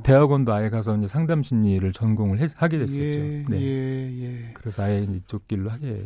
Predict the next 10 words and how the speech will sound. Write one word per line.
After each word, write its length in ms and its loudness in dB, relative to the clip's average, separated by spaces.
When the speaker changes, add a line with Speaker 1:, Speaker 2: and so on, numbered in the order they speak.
Speaker 2:
그래서 560 2
Speaker 1:
됐습니다. 280 -8
Speaker 2:
요즘은 760 -2
뭐 100 -4
제가 240 -4
처음 320 -4
소개한 540 -2
게 420 -2
세월호 420 2
유가족 560 2